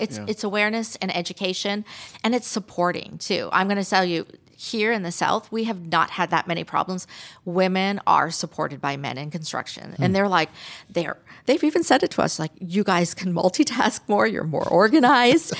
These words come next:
Speaker 3: <laughs>
Speaker 1: If we're like, "Yeah, you know, we can help each other."
Speaker 3: Right. I like that. So
Speaker 2: Well, Bill Russell, the famous, uh, Boston Celtics, said ye-, several years ago, there's a lot of controversy about some things. And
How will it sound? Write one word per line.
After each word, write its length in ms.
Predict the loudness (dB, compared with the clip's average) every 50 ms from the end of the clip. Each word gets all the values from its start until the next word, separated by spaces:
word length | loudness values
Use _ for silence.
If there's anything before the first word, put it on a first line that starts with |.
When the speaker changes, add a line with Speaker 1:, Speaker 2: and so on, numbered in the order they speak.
| -4 -4
Speaker 3:
<laughs> 180 | -4 -4 -2 0
Speaker 1:
If 120 | 2 4
we're 120 | 4 4 4 4 4
like, 100 | 2 2 2
"Yeah, 80 | 2 2 4 4 2 2 2
you 120 | 4 4
know, 140 | 6 4 4
we 220 | 4 4 4 4
can 120 | 4 2 0
help 300 | 2 2 2 2 2 0 -4
each 140 | -6 -4 -4 -4
other." 280 | -4 -4 -6 -8 -8 -8
Speaker 3:
Right. 240 | -8 -8 -8 -10 _ _ _ _ _
I 100 | -8 -6
like 200 | -4 -4 -4 -4
that. 220 | -4 -6 -4 0 4
So 320 | 6 6 6 6 4 2 -4 -16 -20 -6 -4
Speaker 2:
Well, 80 | -4 0
Bill 240 | 4 6 6 6 8
Russell, 500 | 6 6 6 4 4 4 2 2 0 -4 -6 -2
the 280 | 0 2 2 2 0
famous, 640 | 0 0 0 0 0 0 0 2 2 4 4 4 2
uh, 400 | 0 -2 -2 -2 -2 -2 -4 -6 -10 _ _ -12 -4
Boston 340 | 0 0 0 0 -2 -2 0
Celtics, 500 | 0 0 0 -2 -4 -6 -10 -10 -6 -6
said 280 | -4 -4 -4 -4 -4
ye-, 140 | -2 -4 -2 -2
several 340 | -2 0 0 0 0 0 -2
years 260 | -2 -2 -2 -4 -6
ago, 200 | -8 -8 -8 -8
there's 280 | -6 -8 -6 -6 -6 -6
a 40 | -4
lot 180 | -4 -4 -4
of 80 | -6 -6
controversy 560 | -8 -8 -8 -8 -8 -6 -6 -6 -4 -6 -6
about 260 | -6 -6 -6 -6 -6
some 140 | -6 -8 -6
things. 420 | -6 -6 -4 -4 -4 -4 -4 -6
And 180 | -6 -6 -10